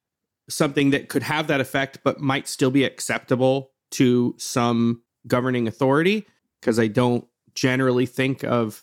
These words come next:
the whole enterprise as being legitimate in the first place or, or necessary.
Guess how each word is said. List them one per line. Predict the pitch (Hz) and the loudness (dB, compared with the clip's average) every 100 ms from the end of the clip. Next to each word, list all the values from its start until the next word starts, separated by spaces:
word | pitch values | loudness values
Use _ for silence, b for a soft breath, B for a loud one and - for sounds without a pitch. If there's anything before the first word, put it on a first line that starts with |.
| - | -6
the | 107 | -2
whole | 123 123 | 0 0
enterprise | 113 127 - 143 151 135 | -2 -2 0 0 0 -2
as | 113 | 0
being | 131 127 117 | 2 4 2
legitimate | 110 107 120 131 143 | 0 0 2 2 0
in | - 110 | 0 -2
the | |
first | 117 131 143 - | 0 0 0 0
place | 190 220 - - - | 0 0 -6 -8 -2
or, | 117 104 - | 0 0 -2
or | 120 | -2
necessary. | 113 120 160 - 165 180 208 | -2 0 0 2 2 2 -2